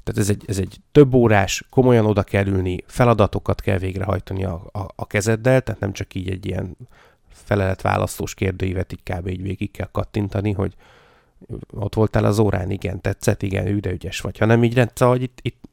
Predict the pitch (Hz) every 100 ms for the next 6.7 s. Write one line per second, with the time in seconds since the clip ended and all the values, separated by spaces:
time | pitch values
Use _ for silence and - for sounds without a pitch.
0 | _ 110 110 117 117 104 95 92 92 98
1 | 123 - 107 101 95 - 101 98 101 101
2 | 101 95 95 - - - - _ 113 101
3 | 92 98 107 - _ _ _ _ - 90
4 | 95 90 104 90 90 90 95 98 98 95
5 | 98 98 95 95 95 101 110 - - -
6 | - _ - 113 120 156 -